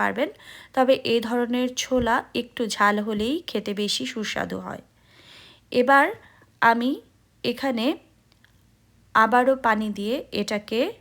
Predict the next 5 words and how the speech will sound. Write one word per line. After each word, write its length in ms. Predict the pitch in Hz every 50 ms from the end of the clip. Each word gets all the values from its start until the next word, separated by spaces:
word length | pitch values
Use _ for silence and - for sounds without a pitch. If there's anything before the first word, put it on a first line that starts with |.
| _ _ _ _ _ _ _ _ _ _ _ _ _ _ _ _ _ _ _ _ _ _ _ _ _ _ -
ভালোভাবে 680 | 202 226 226 233 233 226 226 233 208 196 185 202 226 285 359 440 - - _ _ -
কষিয়ে 360 | 233 233 220 - - 220 208 196
নিচ্ছি। 360 | 196 190 180 - - 220 180 - - - _ _ _ _ _ _ _ _ _ _ _ _ _ _ _ _ _ _ _ _ _ _ _ _ _ _ _ _ _ _ _ _ _ _ _ _ _ _ _ _ _ _ _ _ _ _ _ _ _ _ _ _ _ _ _ -
তিন 160 | 285 285 285 294 285
চারবার 480 | - - 277 277 269 240 233 226 226